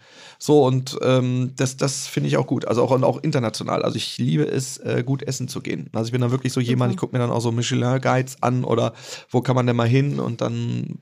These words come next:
Speaker 1: so, also ich, ich bin jetzt zwar kein richtiger Freund von Sterneküche, aber ich probier's zumindest alles mal
Speaker 2: Mhm.
Speaker 1: aus.
Speaker 2: Mhm. Und wenn du jetzt mal auf unseren Teller jetzt so guckst,
Speaker 1: Ja,
Speaker 2: ne?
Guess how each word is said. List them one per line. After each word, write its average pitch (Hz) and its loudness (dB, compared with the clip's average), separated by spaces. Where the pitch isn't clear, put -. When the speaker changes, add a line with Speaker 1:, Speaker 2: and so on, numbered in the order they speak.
Speaker 1:
so, 120 -2
also 113 -2
ich, - -6
ich - -8
bin 143 -2
jetzt 147 0
zwar 135 0
kein 131 -2
richtiger 139 -2
Freund 131 -2
von 120 -4
Sterneküche, 147 0
aber 123 2
ich 131 -4
probier's 131 -2
zumindest 123 -2
alles 117 -4
mal 220 2
Speaker 2:
Mhm. 220 4
Speaker 1:
aus. - -4
Speaker 2:
Mhm. 233 0
Und - -10
wenn 233 6
du 240 6
jetzt 247 2
mal 254 6
auf 233 2
unseren 233 6
Teller 262 4
jetzt 339 0
so 311 -2
guckst, - -2
Speaker 1:
Ja, 170 6
Speaker 2:
ne? 294 4